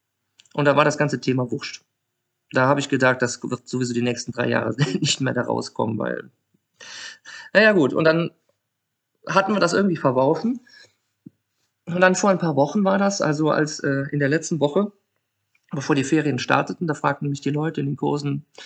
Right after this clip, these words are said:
„Na und, fährst jetzt nach Nepal?“ Und ich sagte, „Nö, pf, geht ja nicht“, und so, ne? Ja gut, hatte auch kein Alternativziel. In Finnland waren die Bären schon längst in Winterruhe und außen war es eben auch schon sehr kalt und nass da und vielleicht auch schon verschneit. Also irgendwie,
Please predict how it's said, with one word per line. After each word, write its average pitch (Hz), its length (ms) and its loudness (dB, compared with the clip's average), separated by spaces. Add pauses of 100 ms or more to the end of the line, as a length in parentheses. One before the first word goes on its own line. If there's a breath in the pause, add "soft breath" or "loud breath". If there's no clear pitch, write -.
(200 loud breath)
„Na 151 160 2
und, 180 240 -2
fährst 165 240 -2
jetzt - 160 -6
nach 175 120 -4
Nepal?“ 185 460 -4 (880)
Und 143 80 -4
ich 131 80 -6
sagte, 135 320 -4
„Nö, 127 240 -4
pf, - 220 -16 (120)
geht 143 160 -4
ja 156 100 0
nicht“, - 280 -6
und - 80 -8
so, - 180 -10
ne? 156 200 -8 (800 loud breath)
Ja 220 120 6
gut, 160 440 2 (100)
hatte 185 260 2
auch - 80 2
kein 156 140 2
Alternativziel. 190 960 0
In 151 120 0
Finnland 170 380 0
waren 147 180 0
die 139 80 -2
Bären 160 320 0
schon 147 180 -2
längst 151 200 0
in 131 100 -6
Winterruhe 190 560 -2
und 147 140 0
außen 151 440 -4 (1120)
war - 200 4
es 269 100 0
eben 139 280 2
auch 120 220 0
schon 131 180 -4
sehr 123 220 0
kalt 139 360 -2
und 127 120 -6
nass - 260 -4
da 185 120 0
und 147 120 -2
vielleicht 135 300 -4
auch - 100 -4
schon 123 260 -6
verschneit. 143 480 -2
Also 135 240 -4
irgendwie, 139 500 -4